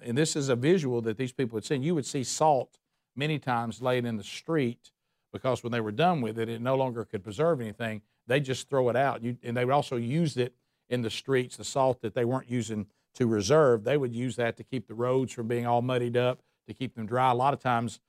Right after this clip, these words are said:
when you, you would see soldiers come in, they'd have salt all over their feet where they had walked down these roads. And that's what he's talking about. It was a visual that these people were very familiar with. So what he's saying is,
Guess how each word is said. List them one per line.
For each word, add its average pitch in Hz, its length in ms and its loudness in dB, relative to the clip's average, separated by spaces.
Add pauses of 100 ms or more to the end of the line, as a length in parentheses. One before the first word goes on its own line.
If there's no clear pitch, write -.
(200)
when 110 220 -2
you, 120 120 0
you 120 140 -2
would 117 100 0
see 117 160 -4
soldiers 135 520 2
come 127 240 -4
in, 123 260 -2 (220)
they'd 110 140 0
have 123 160 0
salt 127 380 2
all 127 100 -2
over 123 100 -2
their 117 100 -2
feet 127 300 -4
where 113 80 -12
they 110 120 -2
had 107 160 -2
walked 123 380 0
down 113 180 -8
these 110 180 -8
roads. 127 500 2 (300)
And 123 100 -2
that's 139 220 2
what 127 100 2
he's 104 160 -4
talking 156 360 2
about. 104 240 -2
It 117 40 -8
was 110 140 -10
a 107 40 -6
visual 120 540 -2 (300)
that 110 100 -6
these 127 180 -2
people 113 260 -2
were 110 120 -2
very 131 260 2
familiar 120 500 -2
with. 87 240 -14 (360)
So - 160 0
what 139 140 4
he's 117 100 -2
saying 175 380 2
is, 120 320 0